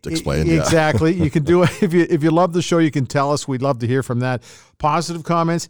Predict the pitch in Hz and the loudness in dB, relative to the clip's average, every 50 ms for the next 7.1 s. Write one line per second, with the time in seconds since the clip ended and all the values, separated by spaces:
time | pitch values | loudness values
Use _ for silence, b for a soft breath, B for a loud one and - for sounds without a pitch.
0 | _ _ - 175 233 277 294 254 202 160 113 - 143 143 127 123 120 110 101 - | _ _ -6 -2 0 0 2 2 0 -2 -2 -2 -2 -2 -2 -4 -6 -8 -8 -6
1 | 135 151 160 151 160 160 156 151 139 147 151 147 139 123 113 135 165 175 - - | -4 -4 -2 0 2 2 2 2 2 2 2 2 0 0 0 0 0 0 0 -2
2 | 151 127 131 139 139 131 107 120 120 - 160 160 - 156 139 127 123 113 B B | -2 -2 -2 -2 -2 -2 -4 -6 -6 -4 -4 -4 -2 -2 -2 -2 -2 -4 B B
3 | B B B _ - 190 170 - - 175 180 180 180 165 - - - - - 160 | B B B _ -10 -10 -10 -4 -2 0 0 2 2 0 -2 -4 -8 -8 -4 -2
4 | 147 147 143 143 147 135 147 156 165 143 151 156 160 165 - - 131 120 110 - | 0 0 0 -2 -4 -4 -6 -6 -6 -4 -4 -4 -4 -4 -4 -4 -4 -4 -4 -4
5 | - 123 120 123 123 117 123 - - 123 113 107 117 127 131 131 120 107 135 131 | -6 -4 -2 -2 -2 -2 -4 -4 -4 -4 -4 -4 -4 -2 -2 -4 -4 -4 -6 -4
6 | 110 - 139 143 - - 139 120 131 123 123 117 - - 139 139 131 127 127 131 | -2 -2 -2 -2 -2 -4 -6 -8 -8 -8 -10 -10 -8 -6 -6 -6 -4 -4 -4 -6
7 | 117 | -6